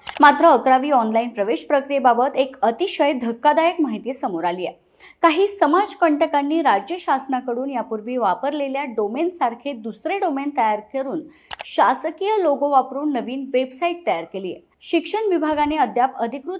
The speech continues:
वेबसाइट प्रसिद्ध केलेली नाही. तोच दिशाभूल करणारी इलेव्हन्थ ॲडमिशन ओ आर जी डॉट कॉम अशी वेबसाइट सुरू झाली आहे. यापूर्वी पुणे,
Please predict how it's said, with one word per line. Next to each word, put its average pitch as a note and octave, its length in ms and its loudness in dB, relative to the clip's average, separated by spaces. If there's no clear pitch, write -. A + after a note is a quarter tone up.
वेबसाइट A#3+ 440 -2
प्रसिद्ध D4 420 -4
केलेली G3+ 340 -2
नाही. F#3+ 280 -6
तोच B3+ 300 0
दिशाभूल C#4+ 540 -4
करणारी B3 520 -2
इलेव्हन्थ E4 600 0
ॲडमिशन C4 580 -4
ओ A3+ 140 -2
आर B3+ 180 4
जी C4 180 -10
डॉट G#3+ 300 -2
कॉम B3+ 220 0
अशी A3+ 200 -8
वेबसाइट G#3 520 -8
सुरू F3 280 -6
झाली F#3+ 260 -10
आहे. - 500 -8
यापूर्वी C#4+ 560 0
पुणे, C4+ 320 -2